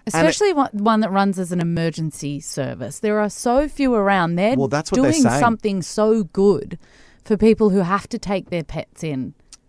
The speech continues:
Speaker 1: So
Speaker 2: in
Speaker 1: C-,
Speaker 2: the middle of the night.
Speaker 1: Yeah, C V E S believes that part of the problem is due to the economic climate where there's fewer vet clinics available to offer out-of-hours care in Canberra, which means they're left with the brunt of the emergencies. But there's nothing, just like a hospital,
Speaker 2: Yeah.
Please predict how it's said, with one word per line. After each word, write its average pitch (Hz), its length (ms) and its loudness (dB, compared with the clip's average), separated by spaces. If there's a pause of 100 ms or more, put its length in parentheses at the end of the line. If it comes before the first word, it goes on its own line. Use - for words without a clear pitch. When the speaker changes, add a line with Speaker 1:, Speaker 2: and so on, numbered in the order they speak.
Speaker 1:
So - 160 -2
Speaker 2:
in 131 80 4
Speaker 1:
C-, 180 120 0
Speaker 2:
the 160 40 2
middle 165 220 -6
of 147 100 -8
the 143 80 -10
night. 104 320 -14
Speaker 1:
Yeah, 117 160 -2
C 147 220 -2
V 120 260 0
E 107 60 0
S 104 140 -2
believes 104 400 -2
that 107 120 -6
part 110 160 0
of 104 60 0
the 98 40 -8
problem 98 320 -4
is 92 60 -6
due 101 200 -6
to 90 40 -12
the 92 300 -8
economic 101 340 -6
climate 110 420 -4
where 110 120 -4
there's 95 180 -4
fewer 113 280 -2
vet 98 260 -6
clinics 104 340 -6
available 98 400 -2
to - 160 -8
offer 101 260 -6
out-of-hours 92 540 -4
care 101 340 -6
in 87 120 -8
Canberra, 80 440 -12 (300)
which 107 220 -4
means 110 240 0
they're 110 120 0
left 104 200 -4
with 101 100 -6
the 101 80 -6
brunt 98 300 -4
of 90 80 -14
the 98 100 -4
emergencies. 98 880 -4 (560)
But 165 120 -2
there's 180 220 2
nothing, 202 520 -2 (120)
just 240 220 -2
like 240 120 -2
a 120 60 -6
hospital, 127 680 -4
Speaker 2:
Yeah. 233 280 0